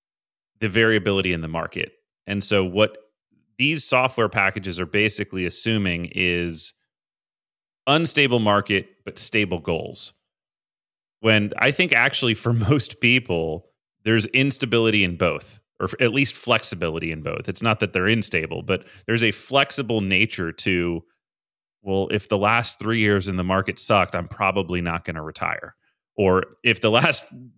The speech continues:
two years in the market sucked and I'm retired, maybe I don't burn through cash at the exact same rate that I was going to and act like nothing has happened around me. Now, I could easily get up on my soapbox and say we should be building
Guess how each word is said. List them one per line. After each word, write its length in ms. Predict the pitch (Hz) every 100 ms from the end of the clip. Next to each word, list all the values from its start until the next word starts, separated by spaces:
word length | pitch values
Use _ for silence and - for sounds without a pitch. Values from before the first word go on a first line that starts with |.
| _ _ _
two 220 | - 208
years 280 | 190 147 131
in 60 | 127
the 80 | 117
market 260 | 117 123
sucked 240 | - 120 -
and 260 | 135 175
I'm 120 | 143 117
retired, 420 | 104 107 107 101
maybe 280 | 110 123 123
I 40 |
don't 300 | 120 113 95
burn 320 | 98 110 113
through 220 | 101 107
cash 600 | 92 101 95 90 85 - -
at 140 | -
the 100 | 101
exact 480 | 92 87 98 95 92
same 220 | - 92
rate 180 | 90 90
that 100 | 90
I 60 | 90
was 140 | 85
going 260 | 117 143 117
to 300 | - 90 87 - _ -
and 140 | 101
act 220 | 101 98
like 180 | 98 90
nothing 360 | 95 92 92 85
has 100 | -
happened 320 | 85 82 80
around 320 | 78 80 - -
me. 100 | - _ _ _ _ _ _ _ _ _ _ _ _ _ -
Now, 160 | 90 -
I 140 | 113
could 180 | 117 113 - - _
easily 460 | 220 233 160 151 131
get 160 | 131
up 120 | 123 123
on 120 | 107
my 100 | 98
soapbox 580 | - 139 - 98 95 101
and 140 | 92
say 160 | 101 95
we 160 | 110
should 160 | - 107
be 120 | 101
building 640 | 87 101 101 95 92 85